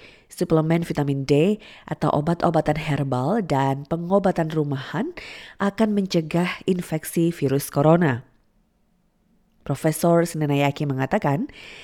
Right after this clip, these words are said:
tidak ada bukti ilmiah yang baik tentang hal ini. Jika Anda merasa lebih baik dengan mengonsumsi bawang putih dan lain-lain, jika hal ini membuat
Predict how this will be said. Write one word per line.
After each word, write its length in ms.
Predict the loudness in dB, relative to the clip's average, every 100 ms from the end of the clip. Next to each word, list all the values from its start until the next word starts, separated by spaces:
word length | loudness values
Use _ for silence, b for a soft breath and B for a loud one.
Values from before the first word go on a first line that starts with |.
| B B B -2
tidak 320 | 2 2 4
ada 240 | 4 4
bukti 320 | 2 0 2
ilmiah 400 | 4 4 4 2
yang 320 | 2 2 2 2
baik 240 | 2 2
tentang 320 | 0 -2 -4
hal 160 | -2 -2 -2
ini. 400 | 0 0 -2 -4 B B B B B
Jika 320 | -6 2 2
Anda 160 | 4 2
merasa 320 | 4 4 2
lebih 240 | 2 2 2
baik 560 | 4 4 4 2 -4
dengan 320 | -4 -2 0
mengonsumsi 480 | 0 0 0 -4 -2
bawang 240 | 0 0 0
putih 400 | -2 -2 -6 -4
dan 320 | -4 -2 -2
lain-lain, 640 | -4 -2 -2 -2 -2 -2 B B B B B -8
jika 240 | -2 -2
hal 240 | 0 0 0
ini 160 | 0
membuat 400 | 0 2 2 2